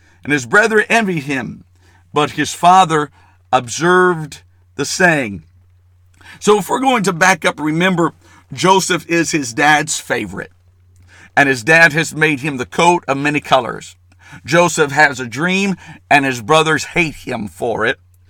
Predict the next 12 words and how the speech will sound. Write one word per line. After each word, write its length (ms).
And 640
we're 160
gonna, 360
we're 300
now 260
picking 380
up 140
why. 500
Why 800
is 300
this 260
different? 640